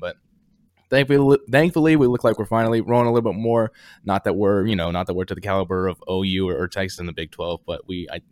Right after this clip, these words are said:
we are better than, I think, what our first in-, initial game showed us.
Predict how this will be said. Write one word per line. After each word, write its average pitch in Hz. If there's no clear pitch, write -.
we 117
are 110
better 135
than, 127
I 117
think, 107
what 113
our 95
first -
in-, 98
initial 98
game 92
showed 104
us. 104